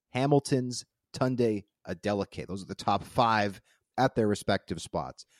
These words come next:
If given the choice between those five players, which one would you take on your hypothetical team and why?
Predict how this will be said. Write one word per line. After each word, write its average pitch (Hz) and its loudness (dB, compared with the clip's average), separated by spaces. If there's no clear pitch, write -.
If 104 -6
given 160 6
the 226 6
choice 147 8
between 117 0
those 104 0
five 87 -2
players, 104 0
which 95 0
one 143 4
would 98 4
you 110 2
take 98 0
on 98 -2
your 85 -4
hypothetical 90 -2
team 135 0
and 104 -4
why? 71 -8